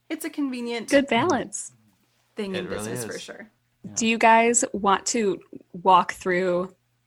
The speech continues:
Speaker 2: um, just the process for maybe people who don't really know how these things work, from, like, the second a potential client reaches out to you guys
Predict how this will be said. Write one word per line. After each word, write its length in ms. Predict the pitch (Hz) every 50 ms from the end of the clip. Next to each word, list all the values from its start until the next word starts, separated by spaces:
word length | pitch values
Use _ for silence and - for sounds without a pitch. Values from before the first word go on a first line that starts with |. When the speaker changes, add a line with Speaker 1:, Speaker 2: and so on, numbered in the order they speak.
| _ _ -
Speaker 2:
um, 420 | 190 190 175 170 160 156 165 160 -
just 220 | - 196 - -
the 80 | 196 180
process 500 | - 175 175 175 - 180 160 160 - -
for 180 | - 170 156 -
maybe 260 | 185 175 165 165 170
people 280 | 165 - 170 - 160 165
who 300 | 165 170 165 160 - - - - 170
don't 180 | - 170 160
really 200 | - 170 160 165
know 100 | 165 160
how 160 | 160 156 156
these 220 | 156 160 160 - -
things 280 | - 160 156 165 -
work, 340 | - 170 165 160 - - - _
from, 480 | - - 175 165 160 160 156 175 165 - - - - - - - _ _
like, 220 | 175 170 160 -
the 140 | - 170 175
second 640 | - - - - 214 214 - - 196 196 185 185 - - _ _ _ _ _ _ -
a 200 | 180 170 170 165
potential 440 | - - 175 - 180 170 - 175
client 460 | 175 - - 175 170 170 170 165 - -
reaches 300 | 180 175 - 180 170 175
out 160 | 170 165 -
to 120 | - - 170
you 80 | 165
guys 720 | - 165 160 160 151 151 156 151 151 160 - - - -